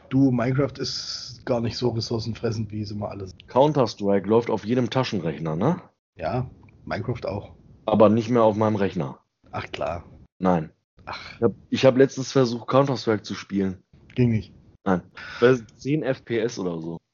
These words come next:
Speaker 1: Oh, wa-, nee, ja, gut, dann wird's, dann macht's ja, dann macht's keinen Spaß mehr. Dann
Speaker 2: Ja.
Speaker 1: richtig.
Speaker 2: <laughs> Genau,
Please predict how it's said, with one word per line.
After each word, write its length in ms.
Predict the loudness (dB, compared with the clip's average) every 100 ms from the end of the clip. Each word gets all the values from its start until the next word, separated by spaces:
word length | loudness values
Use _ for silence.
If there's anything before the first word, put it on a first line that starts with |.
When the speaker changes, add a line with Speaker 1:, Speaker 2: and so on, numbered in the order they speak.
| -6
Speaker 1:
Oh, 180 | -4 -4
wa-, 80 | -8
nee, 200 | -8 -6
ja, 200 | -4 -4
gut, 260 | -4 -6
dann 120 | -6 -10
wird's, 140 | -12
dann 120 | -8
macht's 140 | -4 -4
ja, 120 | -4
dann 200 | -2 -2
macht's 220 | -2 0
keinen 140 | -4
Spaß 280 | -2 -6 -8
mehr. 100 | -10 -18 -16
Dann 80 | -2
Speaker 2:
Ja. 120 | -2 -2 -6
Speaker 1:
richtig. 160 | -4
Speaker 2:
<laughs> 360 | -4 -8 -16 -20 _ -12 -2
Genau, 380 | 4 4 4